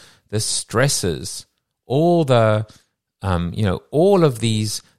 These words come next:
limiting beliefs and thoughts that are driving you insane.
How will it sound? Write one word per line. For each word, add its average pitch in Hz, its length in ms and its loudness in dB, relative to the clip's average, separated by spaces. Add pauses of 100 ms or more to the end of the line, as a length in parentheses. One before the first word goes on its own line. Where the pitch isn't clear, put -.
limiting 139 680 0
beliefs 117 480 0
and 110 160 -2
thoughts 135 400 -4
that 101 140 -2
are 98 60 -2
driving 127 720 -2
you 110 120 -2
insane. 98 840 -6